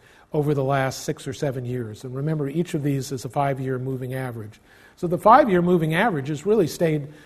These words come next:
down around half a percent per year, uh, for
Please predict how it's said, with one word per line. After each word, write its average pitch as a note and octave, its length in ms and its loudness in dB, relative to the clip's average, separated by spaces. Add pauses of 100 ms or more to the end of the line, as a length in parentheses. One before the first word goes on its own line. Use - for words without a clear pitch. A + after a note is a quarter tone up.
(280)
down F#3 280 4
around D#3+ 440 2
half F3 340 0
a D#3+ 60 -6
percent - 560 -8
per D3 120 -6
year, C#3 400 -2 (520)
uh, C#3+ 140 -6
for D3 520 -2